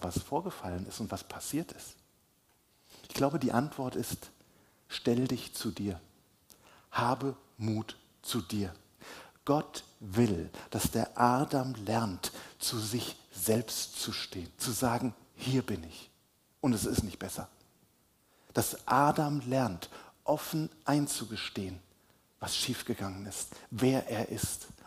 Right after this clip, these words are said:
und was geschehen ist. Mut zu mir. Das heißt auch, Verantwortung für mich selbst zu übernehmen. Und das muss der Adam lernen.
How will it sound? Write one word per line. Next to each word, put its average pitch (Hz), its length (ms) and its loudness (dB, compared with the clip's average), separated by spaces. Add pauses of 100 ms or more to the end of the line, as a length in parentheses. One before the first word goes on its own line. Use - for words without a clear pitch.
und 113 240 2
was - 260 2
geschehen 107 500 -4
ist. - 280 -12 (720)
Mut 143 500 2
zu - 240 -4
mir. 127 400 2 (640)
Das - 260 4
heißt 147 320 4
auch, - 200 0 (160)
Verantwortung 120 1120 2
für - 240 -4
mich 123 240 0
selbst - 640 0 (120)
zu - 140 -4
übernehmen. 92 680 -4 (420)
Und 123 300 2
das - 400 2 (260)
muss 131 400 0 (140)
der 120 160 2
Adam 104 400 0
lernen. 98 460 -4